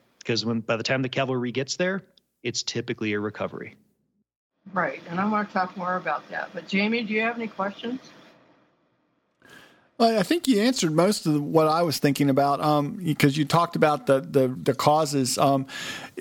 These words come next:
Speaker 3: how does this year stack up to, you know, what, what is the annual fatality rate on average from avalanches in, in the United States? Do you have that stat, Kyle?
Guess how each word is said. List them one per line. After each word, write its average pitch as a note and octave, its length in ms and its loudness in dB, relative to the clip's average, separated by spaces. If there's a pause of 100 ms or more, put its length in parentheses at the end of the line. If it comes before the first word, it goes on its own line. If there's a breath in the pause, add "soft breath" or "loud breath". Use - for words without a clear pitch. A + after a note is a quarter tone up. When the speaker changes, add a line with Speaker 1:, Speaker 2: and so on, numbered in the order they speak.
(100)
Speaker 3:
how A3+ 220 4
does C#4+ 220 0
this G3+ 300 2
year F#3+ 220 4
stack E3 380 2
up E3+ 260 2
to, D3 400 2
you D#3+ 160 0
know, C#3 180 4
what, D#3 240 2
what E3+ 160 2
is E3+ 140 -2
the D3+ 240 4
annual D3 640 2 (120)
fatality C#3+ 640 4
rate B2+ 360 2
on B2+ 180 4
average B2 560 2
from A#2+ 480 2 (320)
avalanches B2+ 880 2
in, C3 260 2
in C3 200 2
the B2+ 60 4
United B2 360 0
States? - 460 2
Do C3+ 100 2
you B2 60 4
have C3+ 160 2
that C#3 160 2
stat, - 420 0 (160)
Kyle? D#3 400 2